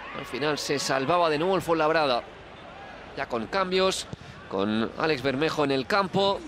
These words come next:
y con Jorge Padilla, que pronto iba a ser protagonista. Antes, esta acción de Nono, que consigue enviar a córner Rosic. Y precisamente en esa saque de esquina,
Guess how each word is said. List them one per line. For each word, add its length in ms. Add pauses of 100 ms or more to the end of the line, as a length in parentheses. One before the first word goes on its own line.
(460)
y 40
con 180
Jorge 300
Padilla, 420
que 120
pronto 260
iba 100
a 60
ser 120
protagonista. 760
Antes, 640
esta 200
acción 260
de 120
Nono, 440 (560)
que 80
consigue 420
enviar 240
a 80
córner 340
Rosic. 440 (920)
Y 120
precisamente 680
en 80
esa 220
saque 320
de 80
esquina, 460